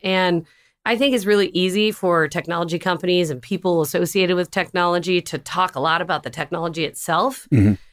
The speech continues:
Speaker 1: and the solution potentially, and even the cool tech that underpins the solution.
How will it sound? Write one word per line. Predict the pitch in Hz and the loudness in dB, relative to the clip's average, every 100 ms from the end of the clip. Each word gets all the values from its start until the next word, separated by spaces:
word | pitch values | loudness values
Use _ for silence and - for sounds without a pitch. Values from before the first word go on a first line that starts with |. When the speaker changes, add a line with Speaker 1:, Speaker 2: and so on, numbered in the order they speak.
| - | -4
Speaker 1:
and | 196 180 170 | 0 2 2
the | 165 | 0
solution | - - - 165 160 185 185 214 208 | -2 -10 -6 -2 2 2 2 2 0
potentially, | 208 226 214 214 | 0 -2 -2 0
and | 185 | 2
even | 175 170 | 2 0
the | 151 | -2
cool | 147 220 190 175 | 0 2 2 2
tech | - 175 165 - _ - | 0 -4 -4 -10 _ -6
that | 160 147 - _ | 0 0 -2 _
underpins | 165 160 131 214 233 220 | -2 -2 0 2 2 0
the | 240 | -2
solution. | - 240 240 - 254 247 | 0 2 2 2 0 0